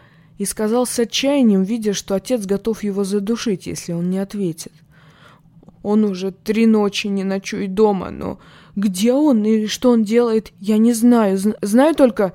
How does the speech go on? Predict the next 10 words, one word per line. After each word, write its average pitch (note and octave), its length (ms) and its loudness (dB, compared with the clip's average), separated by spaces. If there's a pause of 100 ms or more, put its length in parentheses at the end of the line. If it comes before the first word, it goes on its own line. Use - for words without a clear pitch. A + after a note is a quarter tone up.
(100)
что - 260 2
он A#3+ 140 6
уходит A#3+ 400 2
с - 60 -12
сыном C#4+ 320 4
твоего A#3+ 420 4 (300)
дяди, G#3+ 460 4
нашим A3+ 500 2
двоюродным A#3 540 2
братом". A3 460 -2